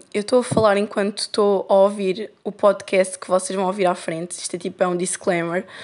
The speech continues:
Ah, queria só dizer: peço desculpa pela qualidade de áudio. Não sei se este áudio também tá a ficar uma bosta, porque tá a ser tudo gravado com o telemóvel, tanto o que vocês vão ouvir a seguir como este.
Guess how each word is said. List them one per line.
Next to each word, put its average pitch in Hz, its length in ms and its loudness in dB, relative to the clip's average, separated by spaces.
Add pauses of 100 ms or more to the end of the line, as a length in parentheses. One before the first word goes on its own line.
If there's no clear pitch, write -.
(380)
Ah, 233 300 10
queria 247 260 4
só 247 220 2
dizer: 208 440 4
peço 220 300 2
desculpa 220 460 -2
pela 202 260 2
qualidade 196 560 2
de 196 100 2
áudio. 185 480 4 (380)
Não 240 120 2
sei 240 120 -2
se 233 140 0
este 240 160 2
áudio 233 160 6
também 226 240 0
tá 220 100 2
a 214 60 2
ficar - 180 -4
uma 202 160 2
bosta, 196 560 2 (220)
porque - 300 -4
tá 214 120 2
a 202 60 4
ser 208 160 -2
tudo 247 260 0
gravado 214 380 4
com - 120 -4
o 220 40 -2
telemóvel, 208 640 4
tanto 208 520 -4
o 185 40 -10
que - 100 -16
vocês 202 240 2
vão 202 80 0
ouvir 196 160 0
a 196 60 0
seguir 196 260 -6
como 185 300 -6
este. 180 420 -4